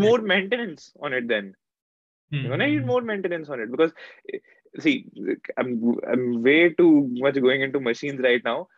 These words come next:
Speaker 1: But if, if you, uh, burn out through the fuel, there's a chance of getting an airlock.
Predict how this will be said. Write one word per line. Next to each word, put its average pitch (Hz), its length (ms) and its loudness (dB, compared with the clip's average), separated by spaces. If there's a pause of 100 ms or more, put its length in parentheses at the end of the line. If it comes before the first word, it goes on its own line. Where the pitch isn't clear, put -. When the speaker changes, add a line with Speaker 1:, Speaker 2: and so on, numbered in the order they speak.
(160)
Speaker 1:
But 139 320 0
if, 147 220 -4
if 156 100 -6
you, 196 200 2 (600)
uh, 131 80 0
burn 143 280 0
out 196 180 0
through 196 120 -2
the 196 100 2 (200)
fuel, 170 400 -2 (340)
there's 180 180 0
a 247 60 -4
chance 233 300 -4
of 226 100 -6
getting 196 240 -4
an 196 80 -8
airlock. 131 440 -4